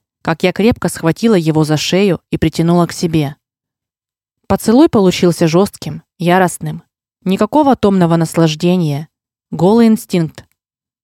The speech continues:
Он не ожидал такого напора и как-то обмяк, растерялся. Будущий тиран Альянса? Бред. Но когда почувствовал укус в губу, схватил и усадил меня на стол.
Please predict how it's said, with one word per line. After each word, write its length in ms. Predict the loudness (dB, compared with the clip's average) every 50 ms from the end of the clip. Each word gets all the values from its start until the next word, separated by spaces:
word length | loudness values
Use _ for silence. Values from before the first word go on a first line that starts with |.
| _ _ _ _ _ _ -2
Он 220 | 0 2 4 4
не 100 | 4 4
ожидал 480 | 4 4 2 2 0 2 2 0 0 0
такого 340 | -2 -2 0 0 0 2
напора 580 | 2 0 -2 -2 0 0 0 2 0 -2 -4 -8 _ _ _
и 80 | -8
как-то 380 | -4 -4 -4 -2 -2 0 0 0
обмяк, 480 | 2 2 2 0 0 0 -2 -6 -10 _ _ _ -4
растерялся. 880 | -4 -2 -2 -4 -2 -2 -2 0 0 0 0 -2 -4 -8 -12 -14 -14 -16 _ _ _ _ _ _ _ _ _ _ _ _ _ _ _ _ _ _ _ -10
Будущий 520 | -2 0 2 2 2 2 2 2 0 0
тиран 300 | 0 0 0 2 2 4
Альянса? 680 | 4 4 4 4 2 2 0 0 -2 -6 -12 -14 -14 -18 _ _ _ _ _
Бред. 420 | -4 -2 0 0 0 0 -2 -6 -10 _ _ _ _ _ _ _ _ _ _ _ _ _ _ _ _
Но 140 | -2 -2 0
когда 240 | 0 0 0 0 0
почувствовал 680 | 0 -2 -2 -2 -4 -2 -2 -2 0 0 0 0 0
укус 300 | -2 -2 -2 -4 -4 -4
в 80 | -6 -6
губу, 460 | -4 -4 -2 -2 -2 -2 -2 -4 -6 _ _ _ _ _ _
схватил 560 | -16 -12 -6 -2 -2 -2 -2 0 -2 -2 -2
и 140 | 0 0 0
усадил 440 | 0 0 0 0 -2 -2 0 0 0
меня 220 | 0 0 0 0
на 100 | 0 0
стол. 460 | -2 -4 -6 -6 -6 -4 -4 -6 -8